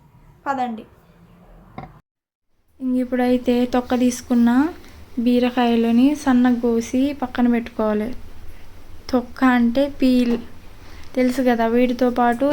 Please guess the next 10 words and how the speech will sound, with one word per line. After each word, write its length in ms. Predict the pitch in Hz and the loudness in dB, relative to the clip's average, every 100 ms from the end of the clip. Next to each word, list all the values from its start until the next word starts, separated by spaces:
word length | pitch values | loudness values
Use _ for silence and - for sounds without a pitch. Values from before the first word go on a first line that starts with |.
| 277 | 4
రెండు 200 | 254 240 | 4 4
ఉల్లిగడ్డలు 500 | 233 233 233 226 233 233 | 2 2 0 0 0 0
కూడా 180 | 233 247 320 - - - - - | 0 0 -4 -8 -18 -20 -12 -2
కోసుకోవాలి. 720 | 254 247 - 240 233 233 269 277 | -2 -2 0 2 2 2 2 0
అట్లనే 340 | 254 254 247 285 330 285 | 0 2 4 4 2 2
రెండు 180 | 247 233 233 | 2 2 0
టమాటాలు, 680 | 226 233 233 247 247 254 339 381 - - - - 247 | 0 0 0 0 0 0 0 -2 -8 -16 -12 -6 -4
ఒక 140 | 254 240 | 0 2
నాలుగైదు 720 | 240 240 233 233 233 226 226 233 | 2 0 0 0 -2 -4 -6 -6
పచ్చిమిర్చి 520 | 226 220 233 233 233 | -8 -4 -2 -2 -2